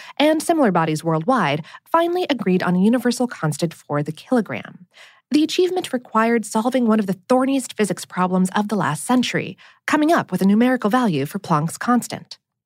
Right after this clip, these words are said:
Without getting too technical, a physicist Max Planck proved in nineteen hundred that matter releases energy in discrete chunks called quanta.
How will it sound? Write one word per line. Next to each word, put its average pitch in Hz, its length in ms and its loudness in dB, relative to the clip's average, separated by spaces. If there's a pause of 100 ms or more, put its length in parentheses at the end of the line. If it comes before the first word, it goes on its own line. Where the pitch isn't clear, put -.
(680)
Without 349 260 2
getting 302 380 0
too 339 180 -2
technical, - 540 -4 (200)
a 285 60 -2
physicist 370 500 -2
Max 254 380 2
Planck - 460 -2
proved 311 400 0
in 302 100 2
nineteen 247 360 0
hundred 165 380 0 (260)
that 247 100 0
matter 320 420 2
releases 226 500 -2
energy 185 440 2
in 226 280 2
discrete 247 500 -2
chunks - 440 -4
called - 320 -4
quanta. - 480 -4